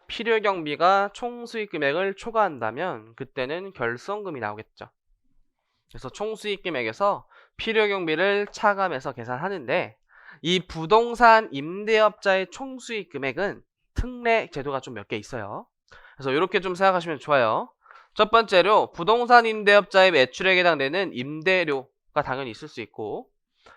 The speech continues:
두 번째로는 공공요금 외에 청소비 같은 관리비 수입 또한 부동산 임대업자의 총수익금에 포함시켜요.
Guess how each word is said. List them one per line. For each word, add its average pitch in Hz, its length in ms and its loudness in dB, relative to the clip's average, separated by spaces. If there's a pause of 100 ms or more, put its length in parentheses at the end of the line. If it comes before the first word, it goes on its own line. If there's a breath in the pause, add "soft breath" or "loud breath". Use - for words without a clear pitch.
(140 soft breath)
두 165 120 -8
번째로는 180 800 4 (420)
공공요금 202 760 2
외에 165 240 4
청소비 254 560 -4
같은 165 500 -2
관리비 185 560 -2
수입 190 320 -10
또한 131 420 -4 (560)
부동산 165 480 -4
임대업자의 131 840 -4 (240)
총수익금에 214 800 -14
포함시켜요. 165 640 -10